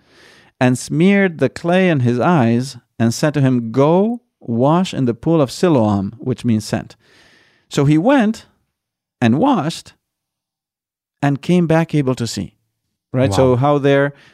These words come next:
Speaker 1: through the, uh, smearing of this clay and the cleansing with the water of that pool, he was cured.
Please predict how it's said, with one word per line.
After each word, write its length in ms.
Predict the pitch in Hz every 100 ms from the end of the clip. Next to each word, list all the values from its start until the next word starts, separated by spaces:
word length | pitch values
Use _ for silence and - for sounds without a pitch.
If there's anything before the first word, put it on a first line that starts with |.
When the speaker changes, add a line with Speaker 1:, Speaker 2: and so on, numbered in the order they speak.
| _
Speaker 1:
through 280 | - 127 120
the, 500 | 123 117 117 117 117 _ _ _ -
uh, 80 | 120
smearing 480 | - 131 185 185
of 140 | 135 120
this 160 | 123
clay 520 | - 170 170 147 175 -
and 160 | 123 113
the 200 | 117 - _
cleansing 460 | 143 156 151 147 123
with 160 | 107
the 60 | 113
water 520 | 120 156 151 120 131
of 160 | 123 110
that 200 | 110 -
pool, 460 | 170 127 123 151 _ _ _ _ _ _ _ _ _ _ _ _ _
he 260 | - 131 135
was 220 | 120 -
cured. 420 | 156 117 -